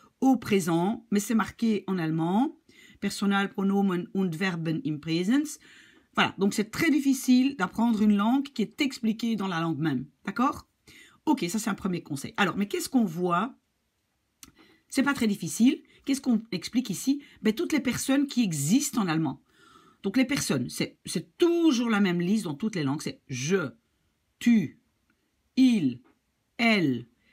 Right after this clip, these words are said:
Et puis en allemand, attention, on a aussi neutre. On a masculin, er, on a féminin,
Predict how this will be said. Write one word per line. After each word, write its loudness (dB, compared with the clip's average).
Et 6
puis 0
en 2
allemand, 4
attention, -2
on 2
a 0
aussi 2
neutre. 2
On 4
a 0
masculin, 2
er, 0
on 4
a 0
féminin, 2